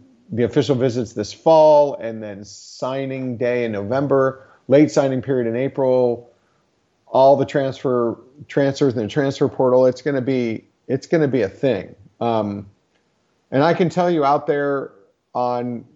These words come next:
the recruiting trail, U C L A is, is now has some buzz, uh, behind its name once again. So all good things,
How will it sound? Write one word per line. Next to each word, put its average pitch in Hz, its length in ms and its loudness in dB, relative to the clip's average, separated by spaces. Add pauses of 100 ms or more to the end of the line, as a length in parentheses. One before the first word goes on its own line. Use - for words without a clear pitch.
(260)
the 113 160 -4
recruiting 147 480 -2
trail, 127 320 2
U 131 180 0
C - 180 -6
L 208 120 0
A 185 60 2
is, 175 140 4
is 131 460 -2
now 147 640 2
has 139 280 -2
some 120 180 -6
buzz, 117 560 0 (960)
uh, 113 420 0 (520)
behind 117 360 -2
its 110 180 -6
name 104 500 -6 (140)
once 104 320 -2
again. 92 320 -10 (420)
So 104 640 0 (600)
all 156 460 4
good 143 440 -2
things, 104 540 -8